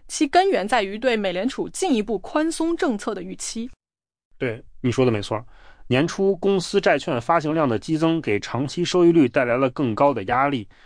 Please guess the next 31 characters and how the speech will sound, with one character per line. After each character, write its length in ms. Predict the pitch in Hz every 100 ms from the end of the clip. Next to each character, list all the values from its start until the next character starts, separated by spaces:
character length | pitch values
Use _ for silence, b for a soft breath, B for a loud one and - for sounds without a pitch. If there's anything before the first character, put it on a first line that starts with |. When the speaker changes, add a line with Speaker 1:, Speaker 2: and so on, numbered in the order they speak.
| b
Speaker 2:
从 180 | - 127
而 80 | 131
加 300 | 131 160 156
剧 160 | -
了 100 | 120
这 120 | 98 101
一 100 | 98
动 140 | 101
态。 180 | 87 - - _ _ _ _ _
Speaker 1:
那 180 | 359 339 -
Amerivet 640 | 277 269 339 359 330 277 247
证 200 | 285 254
券 240 | 285 233
美 160 | 208 180
国 200 | 202 233
利 160 | 302
率 120 | 254
交 220 | 220 269 277
易 140 | 240
和 120 | 226
策 200 | 226 -
略 100 | 262
主 140 | 220 226
管 260 | 190 226
Gregory 460 | - 247 285 240 208
Farnello 560 | - 214 214 269 269
有 100 | 180
什 100 | -
么 60 | -
看 160 | -
法？ 140 | -